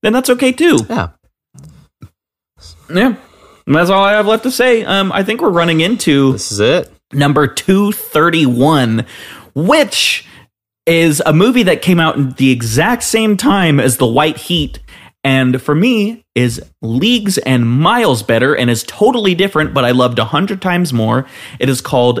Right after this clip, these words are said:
Speaker 1: The Red Shoes. The Red Shoes is directed by William Powell and Emmerich, oh, I'm gonna butcher his last name, I don't think.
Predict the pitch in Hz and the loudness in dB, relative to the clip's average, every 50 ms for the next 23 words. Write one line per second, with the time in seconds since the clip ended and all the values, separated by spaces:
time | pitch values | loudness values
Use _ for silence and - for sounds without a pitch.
0 | - - 110 110 127 123 123 117 110 110 113 120 135 160 170 185 196 196 233 - | -6 -10 -6 0 2 2 2 2 0 0 2 2 2 2 2 0 -2 -4 -6 -6
1 | - - - - - 175 196 202 196 147 113 82 65 55 57 - - - - - | -6 -4 -4 -2 0 0 2 4 4 2 2 0 -2 -8 -10 -10 -10 -12 -14 -16
2 | - - - - _ - 127 120 120 117 127 156 180 214 214 240 214 - - - | -18 -20 -20 -20 _ -4 -2 -2 -2 0 0 2 2 2 0 -2 -4 -4 -4 -2
3 | - 185 202 208 208 208 214 220 226 226 240 254 - - - - - - - - | -2 0 0 0 0 0 0 -2 -2 -2 -4 -6 -8 -12 -16 -20 -20 -10 -2 0
4 | 143 139 123 117 - 123 127 143 156 165 - 180 175 175 170 143 - 120 113 110 | 0 0 0 -2 -2 0 0 0 0 0 0 0 0 0 -2 -2 -2 0 0 2
5 | 107 107 104 101 - - 110 107 113 127 147 165 175 175 175 160 151 147 160 156 | 2 0 0 -2 -2 -4 -4 -2 2 2 2 2 2 2 0 0 -2 -2 0 0
6 | 156 160 160 170 175 185 196 - - - - - - _ _ _ _ - 156 170 | 2 2 2 2 0 0 -4 -12 -18 -20 -20 -20 -20 _ _ _ _ -4 -2 0
7 | 190 190 170 147 139 143 147 170 175 170 - - _ - - 143 143 151 160 160 | 0 2 2 2 2 2 2 0 0 -2 -4 -8 _ -4 -2 -2 0 2 2 2
8 | 151 143 - - - - - - _ _ _ _ _ _ _ - 117 123 113 110 | 2 0 -4 -10 -14 -14 -16 -18 _ _ _ _ _ _ _ -6 -2 0 0 0
9 | 110 110 113 123 120 120 - - - 123 123 - 143 131 139 123 120 117 110 107 | 0 0 0 -2 -2 -2 -4 -2 -2 -2 -2 0 -2 -2 -2 -2 -2 -2 0 0
10 | 107 107 110 - - 95 95 95 92 95 92 95 101 - - 87 78 92 - | 0 -2 -4 -6 -4 -4 -2 -2 0 -2 -2 -4 -4 -4 -6 -6 -6 -6 -10